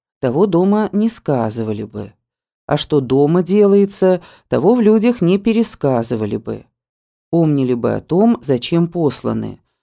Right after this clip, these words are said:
а о другом, о чём станут спрашивать, не отвечать. Поскорее, отделавшись, домой идти. Так между господами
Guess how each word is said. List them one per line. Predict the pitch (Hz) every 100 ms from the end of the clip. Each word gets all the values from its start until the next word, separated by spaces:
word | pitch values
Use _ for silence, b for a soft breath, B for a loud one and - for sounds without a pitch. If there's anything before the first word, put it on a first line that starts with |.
| _
а | - 180
о |
другом, | 196 226 302 269
о |
чём | 156 135
станут | 131 - 127 127 120
спрашивать, | - 135 117 - 113 113 -
не | 185 240
отвечать. | 262 127 - 113 107 - _ _ _ _ _ -
Поскорее, | 170 - 139 165 233 240
отделавшись, | 127 123 160 208 208 - 208
домой | 185 220 156 131 117
идти. | 110 - 120 107 _ _ _ _ _ _ -
Так | 240 277
между | 131 117 - 120
господами | 123 - 110 165 226 220 208